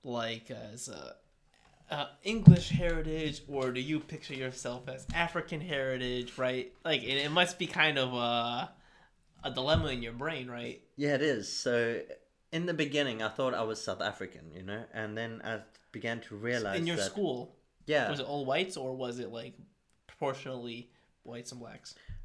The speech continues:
Speaker 2: Um, in
Speaker 1: People?
Speaker 2: my, in my preschool, it was all white. So that was
Speaker 1: Wow.
Speaker 2: around nineteen ninety-four, nineteen ninety-five, the end of apartheid, right? So I'm there, like, five years old,
Speaker 1: Uh-huh,
Speaker 2: preschool.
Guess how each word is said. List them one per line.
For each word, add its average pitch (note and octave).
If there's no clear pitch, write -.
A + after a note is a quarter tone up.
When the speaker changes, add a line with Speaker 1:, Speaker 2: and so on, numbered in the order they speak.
Speaker 2:
Um, A#2+
in C3
Speaker 1:
People? B2+
Speaker 2:
my, B2
in A#2+
my A2+
preschool, E3
it -
was A2
all A2
white. G#2
So A2+
that A#2
was A2+
Speaker 1:
Wow. A2+
Speaker 2:
around G#2
nineteen G#2+
ninety-four, G#2+
nineteen G#2+
ninety-five, B2+
the -
end A2+
of G#2+
apartheid, -
right? F2+
So G2
I'm G2+
there, G#2
like, F#2+
five G#2
years F#2+
old, A#2+
Speaker 1:
Uh-huh, -
Speaker 2:
preschool. C3+